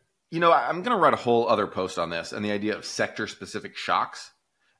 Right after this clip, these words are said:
and whether a, a, a, you know, shock in a specific sector will screw the whole economy. After the financial crisis in two thousand eight, and after finance collapsed and then the rest of the economy collapsed, um, there was this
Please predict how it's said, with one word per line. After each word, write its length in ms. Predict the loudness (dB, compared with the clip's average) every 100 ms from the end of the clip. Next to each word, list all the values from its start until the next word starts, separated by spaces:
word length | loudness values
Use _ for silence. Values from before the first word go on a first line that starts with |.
| -6
and 360 | -2 -2 0
whether 420 | 4 6 6 4 2
a, 140 | 2
a, 380 | 0 2 0 2
a, 300 | 0 0 -4 _ _ _ -10
you 100 | -6
know, 180 | -6
shock 360 | -6 2 2 2
in 60 | -6
a 60 |
specific 460 | -10 -12 -10 -10 -8
sector 380 | -8 -6 -8 -8
will 140 | -10
screw 280 | -10 -6 -4
the 60 |
whole 160 | -2 -2
economy. 380 | 0 -2 -2 -8 _ _ _
After 400 | 2 2 0 -2
the 240 | 0 0 -2 _ _ _
financial 400 | -4 -2 -6 -8
crisis 480 | -6 -6 -6 -12 -14 -12
in 60 |
two 120 | -6
thousand 260 | -4 -2 -4
eight, 140 | -8
and 120 | -8 -2
after 460 | 0 0 -2 -2 -2
finance 340 | -2 0 -2 -6
collapsed 400 | 0 0 0 -4
and 80 | -4
then 100 | -4
the 60 |
rest 180 | -6 -6
of 60 | -12
the 60 |
economy 300 | -6 -6 -6
collapsed, 560 | -2 2 4 2 -4 -18 _ _ _ _
um, 440 | 4 6 4 0 -4
there 140 | 0 0
was 140 | 2
this 300 | 0 -2 -6